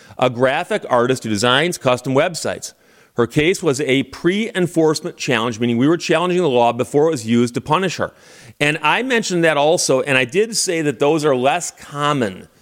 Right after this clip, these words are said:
than the cases where people actually were punished. But they are allowed to accept cases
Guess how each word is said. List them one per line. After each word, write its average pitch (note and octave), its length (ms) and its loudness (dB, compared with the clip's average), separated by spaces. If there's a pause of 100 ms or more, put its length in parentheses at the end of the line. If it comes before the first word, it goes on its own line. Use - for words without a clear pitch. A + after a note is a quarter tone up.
(280)
than B2+ 160 2
the C#3 80 0
cases D3 400 0
where C#3 80 0
people C3 360 -2
actually A#2+ 320 0
were A#2+ 320 2
punished. - 600 -6 (440)
But E3 360 0 (200)
they C3+ 300 0
are C#3+ 240 4
allowed E3+ 380 2
to D#3 60 -2
accept C3+ 380 -2
cases A2+ 520 -2